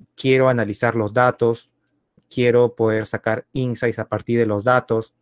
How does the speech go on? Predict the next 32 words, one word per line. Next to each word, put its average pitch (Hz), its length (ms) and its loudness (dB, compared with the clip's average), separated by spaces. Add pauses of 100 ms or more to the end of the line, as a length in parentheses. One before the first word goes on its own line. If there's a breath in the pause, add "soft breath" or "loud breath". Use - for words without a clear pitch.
(260)
sin 147 220 0
importar 139 380 0
la 139 100 2
herramienta. 117 480 -2
En 107 100 -8
este 117 180 -8
caso 135 260 -2
solo 127 320 -2
conocía 113 680 -2
Integration 110 540 -4
Services. 127 600 0 (1200 soft breath)
Y, 170 160 4
bueno, 143 220 6
más 131 260 2
adelante, 135 680 2
después 117 420 -4
de 120 140 2
algunos 120 360 -2
meses, 135 460 -2
se - 180 -8
me 107 140 -4
da 110 140 -2
la 117 80 0
oportunidad 117 800 -2
de 113 380 0 (140)
entrar 127 380 0
a 123 40 0
un 120 100 0
equipo 113 340 -2
de 107 120 2
B 107 80 0 (220)
I. 147 100 -10